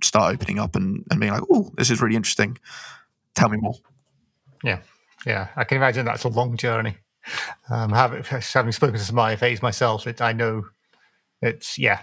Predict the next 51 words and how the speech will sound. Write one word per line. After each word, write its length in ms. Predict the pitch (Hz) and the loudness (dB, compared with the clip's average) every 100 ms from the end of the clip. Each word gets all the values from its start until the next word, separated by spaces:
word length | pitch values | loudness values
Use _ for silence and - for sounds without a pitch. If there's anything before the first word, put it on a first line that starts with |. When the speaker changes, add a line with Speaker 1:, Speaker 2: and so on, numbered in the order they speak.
| - | -2
Speaker 2:
there, 180 | 139 151 | 0 2
there's 220 | 143 139 | 2 4
a 40 | |
long 200 | 147 143 | 2 2
way 100 | 131 117 | 0 0
to 100 | 120 | -2
go 120 | 123 | -2
still, 200 | - 117 | -2 -4
unfortunately. 460 | 110 117 - 117 - _ _ _ _ _ _ _ - - - - - - - - - - | -2 -4 -6 -8 -8 _ _ _ _ _ _ _ -6 -6 -6 -12 -18 -20 -20 -20 -2 2
Speaker 1:
Yeah, 200 | 95 - - - | 4 2 -8 2
but 120 | 127 131 | 4 4
I 20 | |
think 120 | 131 | 2
it's, 180 | 113 - | 0 2
um, 580 | 117 110 110 107 110 - _ _ _ _ _ | 2 2 2 0 -2 -6 _ _ _ _ _
you 80 | 123 | 2
know, 60 | 110 | 4
everyone 260 | 110 107 | 4 4
moves 160 | 107 113 | 4 2
at 60 | - | 0
different 220 | 113 - | -2 0
speeds. 280 | - 104 - | 2 0 2
There 80 | 107 | 2
are 40 | |
some 200 | - 110 | 2 2
people 220 | 117 104 | 0 2
who 80 | 113 | 2
move 160 | 101 95 | 2 4
very 180 | 104 95 | 2 4
quickly 420 | 117 - 107 117 | 0 2 2 2
and 280 | 101 98 - | 0 -2 2
are 140 | 113 | 2
always 240 | 104 95 113 | 4 2 0
looking 280 | 117 110 107 | -2 -2 0
for, 320 | 107 104 - _ _ | 2 2 -2 _ _
for 160 | - 117 | 0 2
new 160 | 92 | 2
things, 320 | - 131 143 120 | 2 2 2 -2
and 80 | - | 0
there 80 | - | 2
are 60 | |
others 220 | 104 101 110 | 2 0 -2
who 120 | 101 | 0
take 220 | - 92 | 0 0
time 200 | 104 98 | 0 0
to 60 | - | -2
convince. 380 | - 92 - | 0 -2 -2
But, 300 | - 98 - - - - - - _ | 0 0 0 -8 -14 -12 -14 -18 _
you 100 | - | 2
know, 140 | 127 107 | 2 2
the, 520 | - - - 113 - | -4 -10 -4 -2 -2